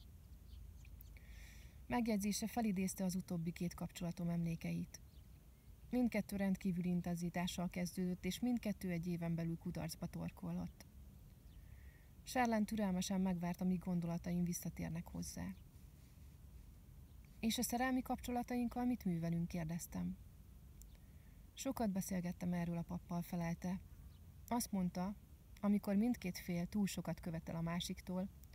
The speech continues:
amikor mindkettő azt várja el a másiktól, hogy, hogy az ő világ-, világában éljen, és mindig minden tekintetben álljon rendelkezésére, akkor elkerülhetetlenül bekövetkezik a két egó harca.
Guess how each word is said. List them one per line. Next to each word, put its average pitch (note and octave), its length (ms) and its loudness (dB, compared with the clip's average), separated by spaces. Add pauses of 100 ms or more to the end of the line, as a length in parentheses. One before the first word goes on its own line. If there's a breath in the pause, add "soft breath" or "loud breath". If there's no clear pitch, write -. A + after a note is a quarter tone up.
(800 loud breath)
amikor A3+ 360 6
mindkettő A#3 500 4
azt A#3+ 180 2
várja F#3+ 300 4
el F3+ 60 4
a F3+ 60 4
másiktól, G3 600 2
hogy, F#3 240 2 (180)
hogy F#3+ 140 4
az F#3 160 4
ő A#3+ 180 4
világ-, F3 540 2
világában F3 760 2
éljen, F3 540 2 (160)
és - 180 0
mindig A3+ 380 8
minden F3 360 6
tekintetben E3+ 640 0
álljon E3+ 260 2
rendelkezésére, F3+ 1000 0 (720 loud breath)
akkor G#3+ 380 2
elkerülhetetlenül F3 960 4
bekövetkezik E3 720 0
a F3 60 -2
két F#3+ 320 -4
egó E3 220 0
harca. E3 500 -4